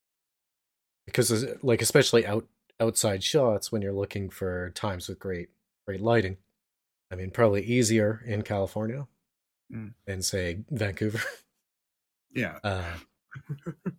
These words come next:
Speaker 1: but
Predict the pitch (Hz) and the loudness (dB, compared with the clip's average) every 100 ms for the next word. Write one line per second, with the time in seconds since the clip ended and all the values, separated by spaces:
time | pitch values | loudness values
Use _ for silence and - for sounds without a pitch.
0 | _ _ _ _ _ _ - - _ _ | _ _ _ _ _ _ -20 -20 _ _
1 | _ _ - 120 107 101 101 - - - | _ _ -2 2 4 2 0 -4 -8 -6
2 | - | -8